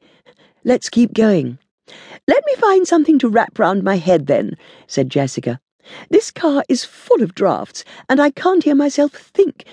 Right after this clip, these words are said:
with all the noise in my ears. When I get back to England, I'm going to sell it and buy a saloon." She extracted a silk scarf from her bag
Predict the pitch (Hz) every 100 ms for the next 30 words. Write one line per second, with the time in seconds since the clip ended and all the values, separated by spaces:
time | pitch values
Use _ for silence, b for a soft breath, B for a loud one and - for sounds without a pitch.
0 | B - 175 196 180 180 180 160 147 147
1 | 139 - 165 90 90 - _ _ b b
2 | b b b 233 214 202 302 - 285 -
3 | - 220 214 196 214 - 202 196 170 170
4 | - 311 160 - b b 185 170 175 170
5 | - 175 151 85 - - _ _ _ _
6 | _ _ _ _ _ _ - 226 - -
7 | - 262 - 127 131 - 165 - - -
8 | 156 127 113 - 123 120 120 143 123 101
9 | 117